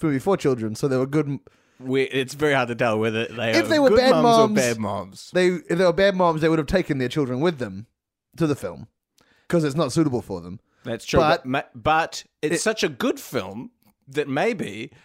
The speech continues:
Speaker 2: they are bad moms for not bringing their kids.
Speaker 1: But good mums.
Speaker 2: But good mums for not taking them.
Speaker 1: Well, I see what you're getting at, Nick. This makes a lot of sense.
Speaker 2: Right.
Speaker 1: I felt bad when we walked out of this one 'cause I,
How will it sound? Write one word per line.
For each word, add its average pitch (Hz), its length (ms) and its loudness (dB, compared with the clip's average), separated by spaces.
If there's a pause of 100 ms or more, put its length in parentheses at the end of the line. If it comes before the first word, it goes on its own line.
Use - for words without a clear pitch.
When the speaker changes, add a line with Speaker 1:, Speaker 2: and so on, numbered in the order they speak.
(200)
Speaker 2:
they 127 240 0
are 120 140 2
bad 131 460 -2
moms 131 760 -2
for 123 260 -6
not 143 320 -4
bringing 113 260 -4
their 104 140 -6
kids. 98 500 -14 (840)
Speaker 1:
But 120 260 -8
good 170 260 0
mums. 147 680 -4 (120)
Speaker 2:
But - 180 -6
good 147 180 -4
mums 120 580 -4
for 113 100 -10
not 113 240 -6
taking 95 300 -10
them. 82 260 -20 (380)
Speaker 1:
Well, 143 120 -6
I 139 200 -2
see - 120 -4
what 127 60 0
you're 113 120 -2
getting 101 220 -8
at, 90 120 -12
Nick. 104 180 -12
This 120 160 -14
makes 120 180 -10
a 127 40 -8
lot 117 100 -4
of 104 60 -8
sense. 107 340 -12 (380)
Speaker 2:
Right. 117 260 -10
Speaker 1:
I 208 100 2
felt 196 280 0
bad 175 240 2
when 160 100 0
we 151 80 2
walked 143 240 0
out 139 140 2
of 131 40 -4
this 156 160 0
one 110 260 0
'cause 143 360 -2 (400)
I, - 80 -8